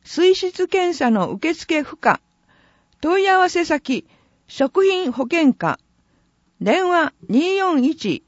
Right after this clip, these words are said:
七四三四。ファックス二四一二五六七。蜂の防護服の貸し出し、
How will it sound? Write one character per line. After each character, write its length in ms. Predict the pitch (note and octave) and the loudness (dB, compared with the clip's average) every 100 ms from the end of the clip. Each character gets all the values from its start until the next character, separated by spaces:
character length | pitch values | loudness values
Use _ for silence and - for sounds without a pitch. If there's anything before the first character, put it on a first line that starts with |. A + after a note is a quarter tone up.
| _ _ G3+ | _ _ -2
七 260 | C4 F#4 | 0 0
四 260 | G4 E4+ A3 | 0 0 0
三 320 | - A#3 C#4 | 0 2 4
四。 320 | C#4 F#3+ C3 - _ _ _ _ _ _ _ _ _ _ | 2 0 -4 -10 _ _ _ _ _ _ _ _ _ _
フ 60 | F4 | 0
ァ 20 | |
ッ 40 | F4+ | 0
ク 80 | |
ス 320 | F4+ - F3+ - _ _ | -4 -2 -2 -4 _ _
二 260 | A#3+ F#4 G4 | 0 0 0
四 260 | G4 F4 B3+ | 0 2 2
一 360 | B3+ E3+ D#3 - _ - | 0 -4 -6 -10 _ -2
二 300 | C4 F#4+ F#4 | 0 0 0
五 240 | F#4 C#4+ | 0 0
六 260 | F#3+ - D4 | 0 -2 0
七。 340 | C#4 G3+ - _ _ _ _ _ _ _ _ _ _ _ _ _ _ _ - | 2 0 -2 _ _ _ _ _ _ _ _ _ _ _ _ _ _ _ -4
蜂 340 | G3+ - F4+ | -4 -2 -2
の 220 | F4+ F#4 | 0 -2
防 300 | F3 D4 F#4+ | 0 0 2
護 180 | F4 G4 | 2 0
服 240 | F4+ - C4+ | 0 2 2
の 160 | A#3 | 2
貸 220 | A3+ A3 | -2 -6
し 60 | - | -2
出 100 | A#3+ | -2
し、 300 | - F3+ D#3 | -2 -6 -8